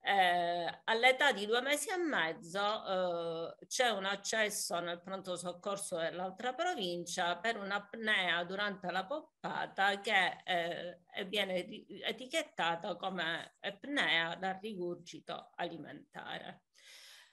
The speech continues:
Eh, io la rivedo all'età di tre mesi. Ehm,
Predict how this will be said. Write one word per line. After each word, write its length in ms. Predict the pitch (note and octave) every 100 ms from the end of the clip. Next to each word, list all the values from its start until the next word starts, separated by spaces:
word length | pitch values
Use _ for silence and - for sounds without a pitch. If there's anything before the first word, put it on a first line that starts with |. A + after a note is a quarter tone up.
| _ _
Eh, 580 | - B3 A#3+ A3+ G#3+ -
io 280 | D4+ F4 C#4+
la 140 | A3+
rivedo 760 | A3 B3 A#3+ B3+ B3+ A3+ G3+ -
all'età 560 | A3+ A3 A3 A3 A3+
di 320 | G#3 G3+ G3+ - A3 - - -
tre 160 | A3+ G3+
mesi. 1000 | F#3+ F#3 E3 F3+ - F#3+ G3+ G#3 - _ _ _ - - - - -
Ehm, 960 | G#3 G#3 F#3+ G3 F#3+ F#3+ G3+ - -